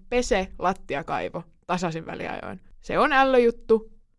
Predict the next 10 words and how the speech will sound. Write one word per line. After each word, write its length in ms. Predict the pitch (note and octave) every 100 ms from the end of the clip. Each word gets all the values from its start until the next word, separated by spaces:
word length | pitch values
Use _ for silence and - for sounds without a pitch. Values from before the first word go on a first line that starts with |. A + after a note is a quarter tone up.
| _
mutta 320 | F#3+ G#3 - G3
kiität 400 | F#3+ F#3 D#3+ -
ittees 520 | D#3 - F#2 - -
sen 240 | - F3 D3+
jälkeen, 460 | D3+ - B2+ E3 -
kun 120 | _
kämppä 340 | E3 D3+ G2
ei 60 | F#2
enää 180 | A2+ D#3
haise. 300 | G#2 -